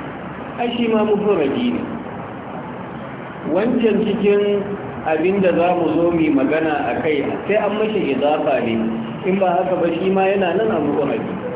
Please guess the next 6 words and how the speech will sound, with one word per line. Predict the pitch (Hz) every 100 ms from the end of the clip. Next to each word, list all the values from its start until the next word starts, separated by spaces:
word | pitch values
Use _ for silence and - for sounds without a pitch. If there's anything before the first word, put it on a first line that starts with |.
| - - - - - - - - - - - - - - - - - - -
An | 170 180
fahimta? | 170 175 196 202 214 226 - - - - - - - - - - - - - 135
Ja'a | 139 170 190 196 - 151 147 160
abun. | 160 139 117 - - - - - - - - - - - - - - - - - - - - 151
An | 180
gane? | 190 196 220